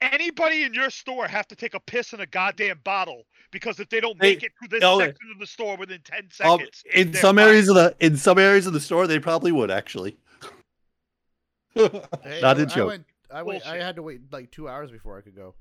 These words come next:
Speaker 3: I just couldn't
Speaker 1: Like
Speaker 3: stop. I had to do stuff. I couldn't take a break.
Speaker 1: Yeah. You may be bad, but there's difference between bad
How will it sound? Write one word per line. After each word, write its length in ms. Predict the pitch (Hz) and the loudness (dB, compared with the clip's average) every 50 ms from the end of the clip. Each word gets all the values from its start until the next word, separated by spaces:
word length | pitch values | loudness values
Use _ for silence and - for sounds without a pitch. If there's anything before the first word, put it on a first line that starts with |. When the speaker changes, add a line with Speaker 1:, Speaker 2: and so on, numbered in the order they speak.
| - - _ _ _ _ _ _ _ - _ _ _ _ _ - | -20 -20 _ _ _ _ _ _ _ -20 _ _ _ _ _ -20
Speaker 3:
I 100 | 120 123 | -20 -20
just 160 | 120 117 _ | -20 -20 _
couldn't 160 | 147 110 101 | -20 -16 -12
Speaker 1:
Like 100 | 170 170 | -12 -12
Speaker 3:
stop. 200 | 147 143 131 - | -10 -12 -14 -16
I 60 | 101 101 | -18 -20
had 80 | 107 | -20
to 60 | 101 | -20
do 80 | 104 117 | -20 -20
stuff. 220 | - _ 110 95 - - - _ _ _ _ | -20 _ -20 -20 -20 -20 -20 _ _ _ _
I 40 | 98 | -20
couldn't 260 | _ 120 110 101 98 | _ -20 -20 -20 _
take 160 | _ - 101 | _ -20 -20
a 40 | 101 | -20
break. 180 | 87 98 95 92 _ _ _ _ _ _ - | _ -20 -20 _ _ _ _ _ _ _ -16
Speaker 1:
Yeah. 260 | 220 254 269 240 - - _ _ _ _ _ _ _ _ _ _ _ _ _ _ 190 _ _ _ 151 _ _ 208 214 226 226 _ _ _ _ _ _ _ _ _ _ _ _ _ 143 110 | -10 -6 -4 -4 -4 -6 _ _ _ _ _ _ _ _ _ _ _ _ _ _ _ _ _ _ _ _ _ _ _ _ _ _ _ _ _ _ _ _ _ _ _ _ _ _ _ _
You 160 | 135 208 277 302 | -10 -10 -6 -4
may 140 | 349 320 285 | -4 -4 -4
be 160 | 247 254 202 | -6 -8 -10
bad, 420 | - - 180 185 196 220 254 269 294 _ _ _ _ _ _ _ _ _ _ _ _ _ | -6 -4 -2 0 0 -2 -2 -6 -8 _ _ _ _ _ _ _ _ _ _ _ _ _
but 140 | 208 196 - | -12 -10 -6
there's 260 | 240 240 214 147 - | -6 -6 -6 -8 -10
difference 340 | - 254 269 269 302 233 226 | -10 -10 -8 -8 -14 -16 -16
between 320 | 226 - 220 233 208 170 131 _ | -20 -20 -18 -18 -18 -20 _ _
bad 400 | 175 165 170 180 196 220 233 | -6 -4 -2 -2 -2 -4 -6